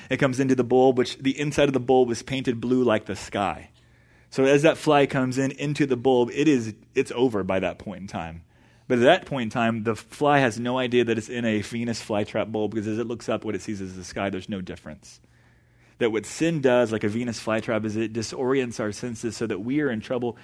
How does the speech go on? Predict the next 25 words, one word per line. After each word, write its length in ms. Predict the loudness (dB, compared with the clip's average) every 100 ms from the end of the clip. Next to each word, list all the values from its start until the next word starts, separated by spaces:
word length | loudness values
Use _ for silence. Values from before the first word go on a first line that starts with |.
| -20 -16
before 240 | -6 0
we 100 | 0
ever 160 | 0 -4
know 140 | -6
we're 180 | -6 -10
in 80 | -12
trouble. 360 | -14 -14 -18 _ _ _ -4
How 160 | 2 4
does 140 | 4
Samson 560 | 2 0 -2 -2 -4 0
not 260 | 0 0
know 200 | -4 -4
this 200 | -4 -6
woman 220 | -6 -6 -6
is 120 | -8
a 60 |
hag? 540 | -8 -4 -4 -6 -16 -20 _ _ _ _ _ _ _ _ _ _ _
How 140 | -2 0
does 140 | 2
he 100 | 0
not 320 | 2 0 0
know 460 | -4 -2 0 0 -2 -12 _ _ _ _ _ -6
that 180 | -2 2
her 100 | 2
intent 580 | 2 -4 -2 -2 -4